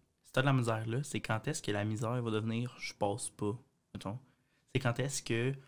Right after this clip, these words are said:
mon, mettons, soixante-quatorze que j'ai eu récemment va passer à devenir un cinquante-quatre. Puis que là, ça,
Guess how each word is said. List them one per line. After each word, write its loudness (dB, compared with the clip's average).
mon, 2
mettons, -2
soixante-quatorze -4
que -6
j'ai -8
eu -4
récemment -2
va 4
passer 0
à -6
devenir 0
un -2
cinquante-quatre. -6
Puis -8
que 2
là, 2
ça, -4